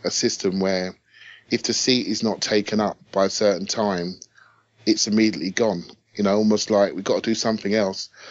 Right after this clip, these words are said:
Even to go to Ticket Exchange is too much bother for some people, right? So, um,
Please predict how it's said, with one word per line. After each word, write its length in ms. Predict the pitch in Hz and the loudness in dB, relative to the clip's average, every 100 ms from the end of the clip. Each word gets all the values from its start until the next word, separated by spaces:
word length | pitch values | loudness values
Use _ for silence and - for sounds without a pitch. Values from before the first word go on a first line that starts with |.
| - - | -18 0
Even 340 | 143 135 131 | 2 4 0
to 80 | 120 | 2
go 140 | 123 | 2
to 60 | 104 | 2
Ticket 340 | - 131 113 | 0 -4 -4
Exchange 420 | 92 - 95 92 92 | -6 -4 -2 -2 -6
is 80 | |
too 180 | - 117 | -4 0
much 240 | 101 85 - | 0 -2 0
bother 280 | 98 95 | 0 0
for 100 | - | -6
some 260 | - 90 87 | -4 -2 -2
people, 420 | - 87 - - - _ _ - | -4 -6 -6 -12 -16 _ _ -2
right? 240 | 104 104 | 0 2
So, 240 | 110 98 | 4 4
um, 280 | 98 95 98 | 4 2 -2